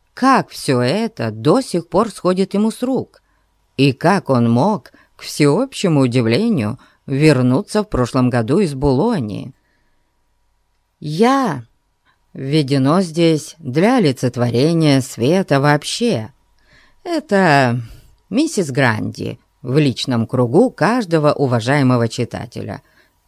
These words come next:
которому, несомненно, знакомы семейства, живущие неизвестно на что.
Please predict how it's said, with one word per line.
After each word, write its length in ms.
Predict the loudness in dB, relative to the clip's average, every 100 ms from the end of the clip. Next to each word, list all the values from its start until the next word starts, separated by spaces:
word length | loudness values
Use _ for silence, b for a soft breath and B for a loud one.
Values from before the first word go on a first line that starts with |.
| _
которому, 460 | -6 0 2 4
несомненно, 680 | 4 4 0 0 0 0 0
знакомы 560 | 2 0 2 2 2 -2
семейства, 720 | -6 -4 -2 -2 -4 -4 -4
живущие 880 | -2 -2 0 -2 -2 -4 -6 -6 -8 b b _
неизвестно 880 | -2 2 2 2 0 0 -2 0 2
на 160 | 2 0
что. 380 | -4 -10 -10